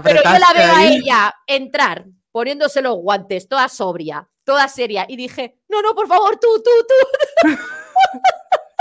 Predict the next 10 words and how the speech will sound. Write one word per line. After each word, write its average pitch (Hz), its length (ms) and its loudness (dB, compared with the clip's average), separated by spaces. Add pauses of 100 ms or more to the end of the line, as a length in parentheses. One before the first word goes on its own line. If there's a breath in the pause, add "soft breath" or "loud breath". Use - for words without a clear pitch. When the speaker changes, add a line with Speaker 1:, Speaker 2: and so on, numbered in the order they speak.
(880 loud breath)
Speaker 1:
Y 381 100 -4
me 330 100 -8
dice, 320 220 -8
"Pues - 180 -8
empuja". - 540 -4
<laughs> - 460 -4
Y 480 180 -14
yo, 349 100 -6
"Sí, - 320 -12
sí". - 260 -14